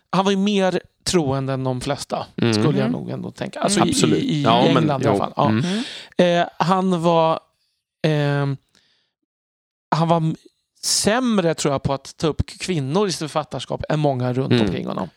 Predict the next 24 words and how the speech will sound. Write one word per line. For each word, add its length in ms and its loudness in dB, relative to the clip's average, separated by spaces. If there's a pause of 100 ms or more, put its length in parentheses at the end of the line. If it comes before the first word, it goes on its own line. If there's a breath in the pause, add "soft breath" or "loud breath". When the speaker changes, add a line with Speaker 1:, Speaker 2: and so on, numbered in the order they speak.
(220)
Speaker 2:
För 60 4
han 160 -2
befann 380 2
sig 240 0
i 120 2
en 260 -2
väldigt 280 0
manlig 680 0
sfär 420 0 (160)
Speaker 1:
Ja. 100 2
Speaker 2:
hela 220 4
sitt 220 -2
liv. 360 0
Speaker 1:
Ja. 220 0
Speaker 2:
Alltså 120 0
först 300 2
i 40 4
Speaker 3:
Mm. 140 2
Speaker 2:
militären, 560 2
sen 360 2
i 160 2
akademin, 760 0
sådär. 240 -2
Speaker 1:
Ja. 200 -4